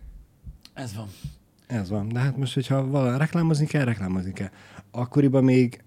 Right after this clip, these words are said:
Speaker 2: ez elég volt. Most már kreatívabbnak kell lenni, most már ragaszgatni kell matricákat.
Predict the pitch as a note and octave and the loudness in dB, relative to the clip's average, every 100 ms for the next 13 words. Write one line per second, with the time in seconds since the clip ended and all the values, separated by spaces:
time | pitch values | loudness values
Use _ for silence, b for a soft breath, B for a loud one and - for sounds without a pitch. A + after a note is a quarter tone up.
0 | - A#2+ B2 A#2 - A2+ F#2+ E2+ F2 F2+ | -2 4 4 4 0 0 0 -2 -4 -4
1 | - - C3+ E3+ - A3 - G#2 F2+ G2+ | -6 -6 0 0 2 0 0 -4 -4 -4
2 | F#2+ F#2+ F#2+ F#2 F#2+ - G2+ G2 A2+ E3+ | -4 -6 -8 -8 -10 -8 -6 -4 -2 0
3 | E3+ B B C3 F3+ E3+ A2 F#2 F#2+ G2+ | 0 B B -4 -2 0 -2 -4 -6 -4
4 | G#2+ F#2 E2+ F#2 - F2+ - G#2 | -2 -4 -6 -10 -10 -10 -10 -12